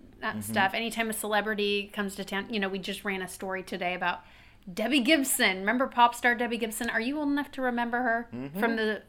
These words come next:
Speaker 1: the
Speaker 2: Oh, yeah.
Speaker 1: Electric Youth years?
Speaker 2: Oh, yeah.
Speaker 1: <laughs> Well, uh, we did a story about her being in a local wedding. Just fun,
Speaker 2: Oh,
Speaker 1: fluffy
Speaker 2: that's,
Speaker 1: stories like that.
Speaker 2: that is funny.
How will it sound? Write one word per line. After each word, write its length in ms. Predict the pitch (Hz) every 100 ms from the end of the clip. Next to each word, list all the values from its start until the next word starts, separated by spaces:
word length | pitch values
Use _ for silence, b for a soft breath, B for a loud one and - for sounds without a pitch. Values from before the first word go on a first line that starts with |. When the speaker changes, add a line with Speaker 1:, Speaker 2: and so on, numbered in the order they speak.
| -
Speaker 1:
the 140 | 208 220
Speaker 2:
Oh, 80 | 202
yeah. 20 |
Speaker 1:
Electric 460 | - 147 254 -
Youth 340 | 220 233 226 -
years? 420 | 240 247 269 - -
Speaker 2:
Oh, 120 | 120
yeah. 340 | 185 170 311 320 -
Speaker 1:
<laughs> 100 | 294 - - B B B B -
Well, 360 | 240 226 220 -
uh, 420 | 220 208 196 202 214
we 100 | 214
did 160 | 226
a 60 | 214
story 220 | - 208
about 200 | 202 -
her 160 | 233 220
being 260 | 214 208
in 100 | 202 185
a 60 |
local 340 | 180 175 175 175
wedding. 720 | 233 262 254 240 226 220 220
Just 220 | 285 -
fun, 640 | - - 269 262 247 233 233
Speaker 2:
Oh, 60 | 202
Speaker 1:
fluffy 320 | 220 214 196
Speaker 2:
that's, 80 | 196
Speaker 1:
stories 460 | - 185 - - -
like 200 | - -
that. 180 | - -
Speaker 2:
that 160 | 110
is 120 | 170
funny. 300 | - 82 110